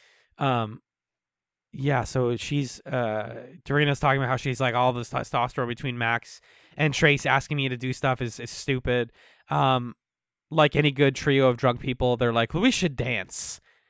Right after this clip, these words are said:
Speaker 2: Um, Trace is trying and failing to drink Max under the table,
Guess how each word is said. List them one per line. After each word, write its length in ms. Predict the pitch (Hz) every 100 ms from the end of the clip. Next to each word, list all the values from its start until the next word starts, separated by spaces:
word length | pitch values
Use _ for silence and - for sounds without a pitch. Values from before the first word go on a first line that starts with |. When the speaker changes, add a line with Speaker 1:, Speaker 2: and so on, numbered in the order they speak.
| _ _ _ _
Speaker 2:
Um, 480 | 139 135 117 107 101 _ _ _ _ _ _ 131
Trace 280 | 165 160
is 100 | 151
trying 340 | - 147 135 131
and 80 | 120
failing 280 | 123 120 117
to 80 |
drink 240 | 113 113 117
Max 280 | 107 107 117
under 160 | 110
the 100 | 101
table, 500 | - 113 113 107 110